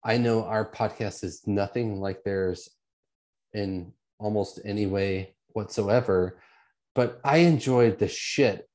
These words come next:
out of the fifa Fanatics podcast. Uh, I think the camaraderie between Ben and John,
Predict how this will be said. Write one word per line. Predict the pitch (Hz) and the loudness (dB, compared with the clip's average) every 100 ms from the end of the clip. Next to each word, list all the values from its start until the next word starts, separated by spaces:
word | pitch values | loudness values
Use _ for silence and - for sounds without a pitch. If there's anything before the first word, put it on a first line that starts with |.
| _ | _
out | 107 101 101 | -8 -4 -2
of | 95 90 | -4 -4
the | 98 | -6
fifa | - 98 101 | 0 0 -2
Fanatics | - 98 95 92 95 - - - | -4 -4 -2 -4 -6 -12 -18 -6
podcast. | 101 87 - 98 90 92 - _ - _ _ _ | -4 -4 -4 -4 -2 -4 -12 _ -20 _ _ _
Uh, | 107 101 95 | -4 -4 -4
I | |
think | 117 131 120 | 0 0 0
the | |
camaraderie | 104 110 95 92 104 107 101 98 98 | -2 -2 0 0 2 4 4 2 -2
between | 95 95 - 101 101 98 98 - - | -4 -8 -6 -4 -2 -2 -6 -10 -6
Ben | 101 101 101 104 | -4 -2 -4 -4
and | 104 98 | -6 -4
John, | 101 92 92 92 92 | -4 -4 -4 -4 -6